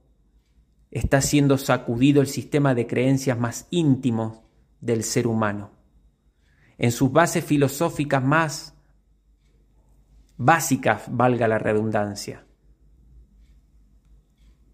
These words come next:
más primitivas, sobre replantearse preguntas,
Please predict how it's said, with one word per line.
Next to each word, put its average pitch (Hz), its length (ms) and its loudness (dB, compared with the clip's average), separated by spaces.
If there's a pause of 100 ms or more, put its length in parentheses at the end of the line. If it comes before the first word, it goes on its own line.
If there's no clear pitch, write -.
(180)
más 131 180 2
primitivas, 123 1040 0 (1080)
sobre 127 480 2
replantearse 135 880 2
preguntas, 131 1080 0